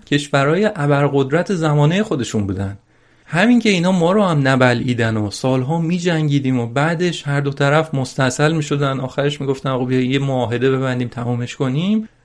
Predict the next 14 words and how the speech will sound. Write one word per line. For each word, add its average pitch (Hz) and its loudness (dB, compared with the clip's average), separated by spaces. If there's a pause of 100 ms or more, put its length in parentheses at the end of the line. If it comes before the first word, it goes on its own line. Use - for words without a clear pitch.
(100)
نشون 147 0
می‌ده 202 2
که 180 0
ما 156 0
در 135 4
حد 147 -2
خودمون، 151 2 (340)
تاکید 117 0
می‌کنم، 110 -2
در 110 0
حد 139 0
خودمون 190 2 (260)
ابرقدرت 117 2
بودیم. 107 -6